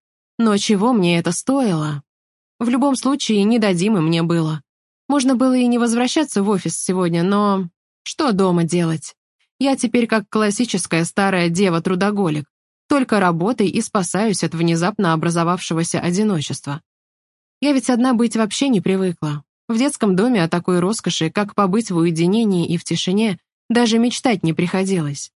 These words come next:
Все время рядом толпа. "Наша большая дружная семья", как лицемерно улыбаясь, говорила директриса Мымра Гадюковна. Так-то она была Мириам Гаюровна,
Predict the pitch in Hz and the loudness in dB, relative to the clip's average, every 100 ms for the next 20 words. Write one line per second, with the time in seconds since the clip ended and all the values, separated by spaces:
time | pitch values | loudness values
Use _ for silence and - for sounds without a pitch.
0 | _ _ _ - 294 202 196 247 170 175 | _ _ _ -2 2 2 2 2 2 2
1 | 170 165 175 196 214 165 147 - _ _ | 0 0 0 -2 -2 -6 -6 -12 _ _
2 | _ _ _ _ - 247 269 240 190 175 | _ _ _ _ -2 0 0 0 2 0
3 | 175 233 247 180 170 196 185 175 175 208 | 0 0 2 2 0 0 0 0 0 0
4 | 202 175 151 - _ _ - 214 202 202 | 0 0 -4 -8 _ _ -4 -4 0 0
5 | 185 190 196 208 185 175 175 214 202 160 | 0 2 2 2 2 2 0 0 -2 -2
6 | - _ _ - 233 240 285 262 175 190 | -6 _ _ -2 0 2 2 2 2 0
7 | 185 208 233 - 180 - _ - 233 196 | 0 0 0 0 -4 -6 _ 0 2 4
8 | 185 196 220 202 - 151 151 147 _ _ | 2 2 0 0 -2 -4 -6 -8 _ _
9 | _ _ _ - 330 - 277 254 254 233 | _ _ _ -2 -2 0 0 2 2 2
10 | 240 240 226 226 247 240 226 220 226 254 | 2 4 4 4 4 2 2 2 2 2
11 | 240 160 151 147 143 | 2 0 -2 -4 -6